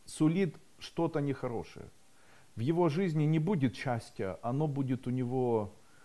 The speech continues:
оно, возможно, не сразу несчастье проявится. Когда весы переполнятся,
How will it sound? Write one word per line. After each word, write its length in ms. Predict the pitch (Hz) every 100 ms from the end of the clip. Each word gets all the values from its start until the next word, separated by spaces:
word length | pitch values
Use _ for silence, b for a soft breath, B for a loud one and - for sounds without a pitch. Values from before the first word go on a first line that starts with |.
| b b b - -
оно, 520 | 139 202 269 247 185
возможно, 460 | 139 170 202 208 208
не 140 | 202
сразу 340 | 185 202 190 170
несчастье 520 | 160 - 131 - 113
проявится. 760 | - 123 104 92 87 92 82 -
Когда 300 | 143 151 190
весы 320 | 185 - 170
переполнятся, 920 | 123 135 135 156 170 147 107 - 80